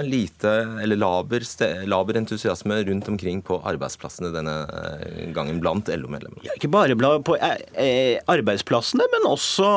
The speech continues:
Speaker 2: eh, ute i valgkampen. Jeg var selv valgkampfrivillig for Arbeiderpartiet, og det jeg merket meg var jo at det var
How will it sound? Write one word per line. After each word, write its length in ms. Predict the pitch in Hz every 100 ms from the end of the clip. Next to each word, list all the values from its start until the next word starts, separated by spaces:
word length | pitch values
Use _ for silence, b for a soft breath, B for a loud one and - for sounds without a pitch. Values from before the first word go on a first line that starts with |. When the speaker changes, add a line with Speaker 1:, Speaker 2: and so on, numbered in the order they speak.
| 196 196
Speaker 2:
eh, 480 | 190 170 104 73 92 -
ute 260 | 196 180
i 60 | 170
valgkampen. 400 | 135 147 185 -
Jeg 140 | -
var 80 | 349
selv 340 | - 160 170 147
valgkampfrivillig 880 | 120 156 151 131 151 156 160 175
for 240 | 160 147 143
Arbeiderpartiet, 720 | 151 139 127 143 143 196 254
og 460 | 220 208 208 208 208 B B B
det 300 | 139 151 170
jeg 260 | 160 139 156
merket 720 | 175 151 85 - 196 269 -
meg 320 | 214 277 262
var 240 | - 73
jo 140 | 117 135
at 80 | 277 190
det 60 |
var 180 | 101 135